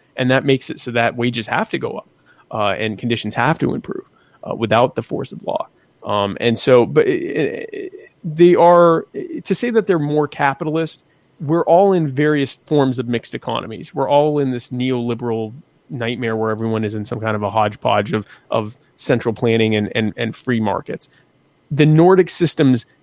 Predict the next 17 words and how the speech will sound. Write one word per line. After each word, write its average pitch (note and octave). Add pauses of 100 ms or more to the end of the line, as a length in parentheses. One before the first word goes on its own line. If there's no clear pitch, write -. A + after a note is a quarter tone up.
(120)
as C3
a A#2+
whole A2+ (280)
are A2
he-, -
are A2 (340)
more C#3+
towards C3 (920)
freer C3 (440)
market-based B2+
economies A2 (320)
and A2+
less B2
towards, A2+ (680)
you C#3+
know, A2+ (100)
unfree C3